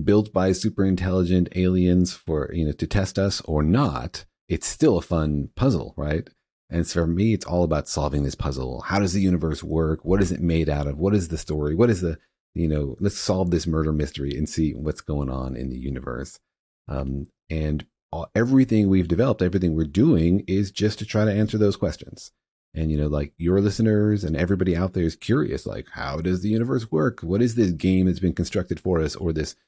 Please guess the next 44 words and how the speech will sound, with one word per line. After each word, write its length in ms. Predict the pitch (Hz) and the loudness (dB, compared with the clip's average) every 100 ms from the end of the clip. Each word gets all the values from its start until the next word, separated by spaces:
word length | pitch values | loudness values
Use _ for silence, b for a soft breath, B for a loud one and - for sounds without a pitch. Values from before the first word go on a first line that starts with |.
| _ _ - | _ _ -8
you 120 | 82 | -2
know, 240 | 76 73 67 | 0 0 -2
random 720 | 78 80 85 90 87 82 78 - | -2 0 2 4 4 2 0 -2
universe 640 | 87 85 82 78 80 78 | 0 2 2 2 0 0
that 140 | 78 | -4
happened 240 | 73 82 87 | -2 -2 -2
to 40 | |
pop 260 | - 90 80 | -2 -4 -2
out 100 | 82 | -2
of 60 | |
the 80 | 80 | 0
multiverse? 600 | 78 78 78 71 76 73 | 0 0 -2 -4 -6 -6
How 180 | - 117 | -2 0
does 140 | 120 | 2
it 100 | 104 | 2
all 160 | 87 82 | 0 -2
work? 300 | 76 76 - | -2 -4 -4
How 100 | 90 | -2
do 80 | 92 | 0
we 100 | 80 | -2
figure 380 | - 76 67 65 | -4 -6 -6 -6
it 60 | |
out? 240 | 65 64 - _ _ _ _ - | -6 -8 -14 _ _ _ _ -8
And 140 | 80 76 | -6 -2
so 100 | 78 | 0
along 340 | 82 95 95 | 2 4 4
the 60 | 82 | 4
way, 300 | 110 120 90 | 4 4 2
we 140 | 87 | 0
come 280 | - 87 87 | -2 -2 0
up 200 | 82 80 | -2 -4
with 140 | 73 | -6
lots 280 | 80 90 90 | -4 -4 -4
of 100 | 85 | -8
crazy 360 | 80 73 71 67 | -8 -8 -8 -10
ideas. 400 | 65 69 90 - | -6 -6 -6 -8
And 80 | 80 | -2
one 220 | 110 139 | 2 2
of 80 | 85 | 2
them 260 | 85 90 | 2 0
is 220 | 92 87 - | 0 -2 0
this 320 | 87 85 - _ _ - | -4 -4 -12 _ _ -4
holographic 640 | 92 95 90 82 82 76 | -2 0 -2 -2 -2 -2
universe, 520 | 80 65 - - - | -4 -4 -8 -12 -16